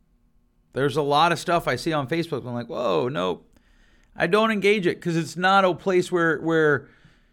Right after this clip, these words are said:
the relationship will actually grow from the conflict, right? So there is an intentionality piece to this that has to be embraced. It has to be considered. You have to decide,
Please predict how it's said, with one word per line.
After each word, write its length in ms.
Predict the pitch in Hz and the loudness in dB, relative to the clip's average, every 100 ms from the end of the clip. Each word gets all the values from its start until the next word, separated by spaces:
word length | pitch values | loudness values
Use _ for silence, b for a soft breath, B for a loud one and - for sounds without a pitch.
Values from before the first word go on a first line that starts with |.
| b _ | b _
the 100 | 151 | 0
relationship 680 | 160 165 175 165 165 175 | 4 4 2 0 -4 -4
will 140 | 135 135 | 0 2
actually 320 | 160 - 151 | 2 2 -6
grow 460 | 117 120 143 175 180 | -4 2 6 6 6
from 260 | - 123 | 2 -2
the 80 | 113 | -2
conflict, 680 | - 95 87 - 65 - _ _ _ - | -2 -4 -6 -12 -16 -18 _ _ _ -4
right? 240 | 151 160 | -4 0
So 100 | 202 | 2
there 200 | 196 202 | 6 6
is 200 | 240 233 | 6 2
an 80 | 233 | 0
intentionality 920 | 196 - 220 196 196 180 247 240 170 | -2 -4 -4 -2 -2 2 4 4 2
piece 300 | 135 151 - | -2 -6 -6
to 80 | 151 | -4
this 420 | 139 139 135 - _ _ _ _ _ _ _ _ _ _ _ | -2 -2 -4 -12 _ _ _ _ _ _ _ _ _ _ _
that 180 | 143 147 | 0 0
has 600 | 131 - 214 226 220 - | -2 0 2 0 -2 -6
to 140 | 196 | -4
be 460 | 160 160 170 165 160 | -4 -6 -6 -4 -6
embraced. 580 | 143 131 123 147 180 185 | -6 -6 0 0 0 -4
It 80 | 143 | -10
has 360 | - - - - | -8 -6 -6 -6
to 100 | 156 | -6
be 540 | 131 139 131 123 113 b b b b b b - | -4 -2 0 -2 -4 b b b b b b -8
considered. 580 | 156 131 165 165 190 143 | -6 -4 0 2 2 0
You 220 | 170 196 | 0 0
have 400 | 143 185 175 - | 0 2 2 2
to 100 | 170 | -2
decide, 840 | 139 135 165 175 180 151 151 135 | 0 -2 0 4 6 6 4 0